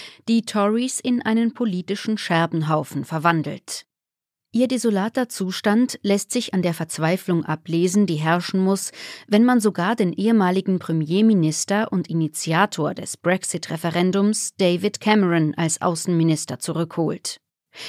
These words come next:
Diese Verzweiflung ist angebracht. War der Sieg zweitausendneunzehn ein historischer, so dürfte dies auch für die sich bereits abzeichnende Niederlage in den anstehenden Unterhauswahlen gelten.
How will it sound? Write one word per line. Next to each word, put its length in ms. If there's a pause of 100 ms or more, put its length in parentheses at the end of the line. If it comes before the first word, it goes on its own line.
(200)
Diese 220
Verzweiflung 640
ist 160
angebracht. 760 (460)
War 220
der 220
Sieg 340
zweitausendneunzehn 1040
ein 160
historischer, 800 (400)
so 160
dürfte 320
dies 220
auch 280
für 220
die 80
sich 200
bereits 380
abzeichnende 760
Niederlage 720
in 140
den 180
anstehenden 680
Unterhauswahlen 920
gelten. 500